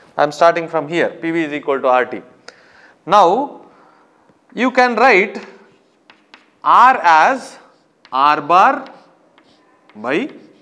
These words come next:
M, where R is the characteristic gas constant given by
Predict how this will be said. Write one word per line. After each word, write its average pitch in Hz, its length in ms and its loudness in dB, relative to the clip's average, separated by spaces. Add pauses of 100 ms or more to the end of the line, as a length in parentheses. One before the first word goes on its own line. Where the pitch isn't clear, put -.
(1400)
M, 120 260 -6 (520)
where 170 420 -2 (440)
R 160 260 2
is 165 160 -4
the 139 100 -8
characteristic 170 840 -2
gas 135 220 -2
constant 127 680 -6
given 160 360 0
by 160 260 2